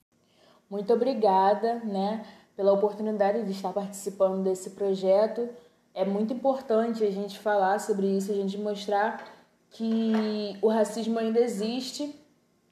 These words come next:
Não é como nos tempos de antigamente, mas não é porque o século mudou, porque a gente ouve muito aquela frase, né?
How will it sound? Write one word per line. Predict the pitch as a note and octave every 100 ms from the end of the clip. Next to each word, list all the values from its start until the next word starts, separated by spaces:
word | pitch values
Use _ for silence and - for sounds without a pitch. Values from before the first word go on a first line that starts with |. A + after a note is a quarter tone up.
| _ _ _ _ _ -
Não | G#3 G#3+
é | G#3
como | G#3 A3+ A3+
nos | A3
tempos | A3 G#3
de | A3
antigamente, | A3 A3 G#3+ G#3+ G3+ G#3+ A3+ B3+
mas | A#3 A3+ A#3+ C4 - - - _ _ _ _ _ _ _
não | G#3 A#3 A#3
é | A3+
porque | A#3 A#3+ -
o | A#3+ A#3+
século | - A3 G#3+ A#3+ A#3
mudou, | A3+ G#3 F#3+ A3+ B3 G3+ - -
porque | G#3 A3
a |
gente | A3 A#3
ouve | A3
muito | A3 A#3
aquela | C4 B3+
frase, | B3+ G#3+ F#3+ F#3+
né? | F3+ F#3